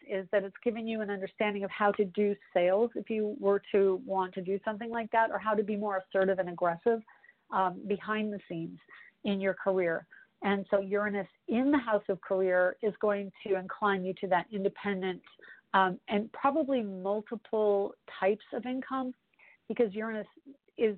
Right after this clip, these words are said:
always looking for something new and interesting and different. So it's not just a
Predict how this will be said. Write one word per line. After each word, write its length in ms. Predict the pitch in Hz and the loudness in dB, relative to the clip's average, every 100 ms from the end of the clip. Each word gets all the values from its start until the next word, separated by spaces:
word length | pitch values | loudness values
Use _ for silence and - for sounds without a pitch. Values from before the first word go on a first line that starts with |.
| - | 2
always 340 | 220 233 233 - | 4 6 4 0
looking 380 | 214 214 226 214 | -2 -2 -4 -8
for 140 | 214 | -8
something 280 | - 196 208 | -8 -8 -6
new 140 | 196 196 | -6 -6
and 100 | 196 | -8
interesting 420 | 196 202 - 190 | -10 -12 -8 -8
and 140 | 175 | -2
different. 400 | 190 185 240 262 - - - - _ - | -2 0 -2 -4 -8 -20 -20 -20 _ 2
So 280 | 214 208 - | 4 2 -2
it's 100 | - | -8
not 300 | 226 220 226 | -6 -6 -4
just 240 | 226 - | -8 -8
a 80 | 208 | -10